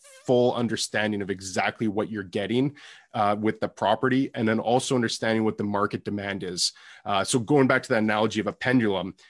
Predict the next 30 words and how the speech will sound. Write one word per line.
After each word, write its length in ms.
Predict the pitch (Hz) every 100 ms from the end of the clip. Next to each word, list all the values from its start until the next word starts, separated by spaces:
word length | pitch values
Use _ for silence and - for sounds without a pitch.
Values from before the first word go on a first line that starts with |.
| _
if 120 | 127 143
you're 100 | 156
gonna 120 | 170
have 140 | 165
a 40 | 123
property, 460 | - 131 131 117
we 100 | 110
could 220 | 107 113
potentially 500 | - - 127 123 131
have 160 | 117 110
a 60 | 104
negative 760 | 104 113 120 113 104 104 - - _ -
twenty 280 | - 117
percent 460 | 113 - - 104 92
decline. 580 | 117 113 - 95 95 95 - -
I 80 | 113
think 280 | - 165 175
you 60 |
should 300 | 165 160 127
be 180 | 123 131
at 140 | 117
least 300 | 117 135 135
looking 260 | 127 127 123
for 60 | -
that, 200 | 104 - _ _ -
for 120 | 107
a 60 |
twenty 260 | - 135 123
percent 400 | 117 - 107 104
lift 460 | 104 120 107 -